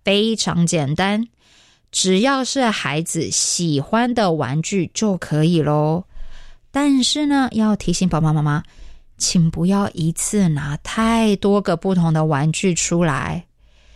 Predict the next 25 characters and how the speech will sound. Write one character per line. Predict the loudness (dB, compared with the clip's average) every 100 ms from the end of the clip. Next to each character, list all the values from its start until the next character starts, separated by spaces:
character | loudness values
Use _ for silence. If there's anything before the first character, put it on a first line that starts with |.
| -20 -6
这 | 0
样 | 2 2
子 | 0 -2 -4 -10 -8
爸 | -2
爸 | 0 2
妈 | 2
妈 | 2 0
才 | -4 -4 0 0
不 | 0 -2
会 | 0 0 0 -4
转 | -2 0 0
播 | 2 2 2
得 | -2 -4
太 | -2 -2 -2
辛 | 0 2 2
苦。 | 2 0 0 -2 -4 -10 -20 -20 -16 -6
好， | -6 -6 _ _ _ _ _ -4
当 | -2 -2
孩 | -2 -4 -4
子 | -6 -4
呢， | -2 -2 -4 _ _ _ _ _ -6
他 | -2
拿 | 0 0 -2
出 | -2 0
了 | 0 -2 -4